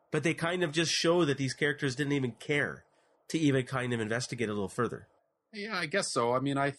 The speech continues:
Speaker 2: that's not really the thrust of the movie, though. I mean,
Speaker 1: No.
Speaker 2: they're not, that we haven't revealed, the, the movie has chosen to not reveal to us what's happened yet, right?
Speaker 1: Right.
Speaker 2: We've gotten little bits of it, obviously, but we don't know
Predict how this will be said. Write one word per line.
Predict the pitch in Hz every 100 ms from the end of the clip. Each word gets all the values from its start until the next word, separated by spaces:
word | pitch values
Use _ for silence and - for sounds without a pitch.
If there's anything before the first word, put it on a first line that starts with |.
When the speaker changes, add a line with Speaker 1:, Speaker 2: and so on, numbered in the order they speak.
| - 135
Speaker 2:
that's | 160 156
not | 180 156
really | 139 131
the | 107 98 95
thrust | 120 123 -
of | 104
the | 98
movie, | 104 101
though. | 90 87
I |
mean, | 131
Speaker 1:
No. | 147 107
Speaker 2:
they're | 113
not, | 120 117 - _ -
that | 139
we | 147
haven't | 143 175 208 120
revealed, | 123 110 123 127 120
the, | 110 104 -
the | 113
movie | 127 170 156
has | 127
chosen | - 123 117 107 104 98 95 98 _ _
to | -
not | 92 104 110 98
reveal | 101 98 101 95
to | 101 92
us | 92 - - - _
what's | 101 98 -
happened | - 82 - - - _ _ _ -
yet, | 85 - -
right? | 95
Speaker 1:
Right. | - -
Speaker 2:
We've | 107 107 -
gotten | 147 147 135
little | 135 113
bits | 117 117
of | 110
it, | 110
obviously, | 101 95 110 107 101 -
but | 90
we | 90 113
don't | 110 101
know | 101 95 92